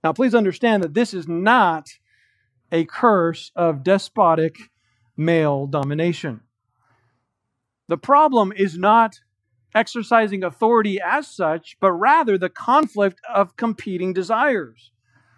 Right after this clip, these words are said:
Order in society is not the result of the fall. In fact, in the eternal state, there will be hierarchy and order,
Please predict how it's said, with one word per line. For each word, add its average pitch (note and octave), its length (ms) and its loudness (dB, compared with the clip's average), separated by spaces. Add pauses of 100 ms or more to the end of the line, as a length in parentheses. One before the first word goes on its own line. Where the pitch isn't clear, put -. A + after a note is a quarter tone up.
(480)
Order C4+ 440 4
in A3+ 100 0
society A3 800 0
is F#3 200 -2
not A3 480 2
the G#3 100 -2
result G#3 340 0
of F#3+ 80 -6
the G3 100 0
fall. B3+ 260 2
In F#3 80 -4
fact, G#3+ 240 2
in G#3+ 80 0
the G3+ 140 -2
eternal A3+ 420 -2
state, B3 440 -2
there G3 140 4
will B3+ 260 0
be G#3 160 -2
hierarchy G#3+ 920 0
and F#3+ 240 -4
order, G#3 500 0